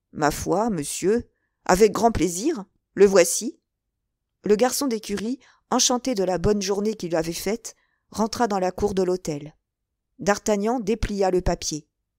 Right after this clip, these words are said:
Eh bien ? » demandèrent ses amis en l'entourant. « Rien qu'un mot, » dit D'Artagnan. « Oui, » dit Aramis, «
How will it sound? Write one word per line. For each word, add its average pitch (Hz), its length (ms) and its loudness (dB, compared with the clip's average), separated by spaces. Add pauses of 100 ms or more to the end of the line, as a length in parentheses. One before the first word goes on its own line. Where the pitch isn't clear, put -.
(720)
Eh 185 100 6
bien ? » 156 320 0 (200)
demandèrent 170 460 -2
ses 170 200 -6
amis 175 360 -4
en 156 120 -2
l'entourant. « 151 540 -6 (1120)
Rien 214 320 2
qu'un 226 220 4
mot, » 202 340 2 (240)
dit 156 140 -14
D'Artagnan. « 160 600 -4 (840)
Oui, » 226 300 -2 (240)
dit 165 180 -6
Aramis, « 175 540 -6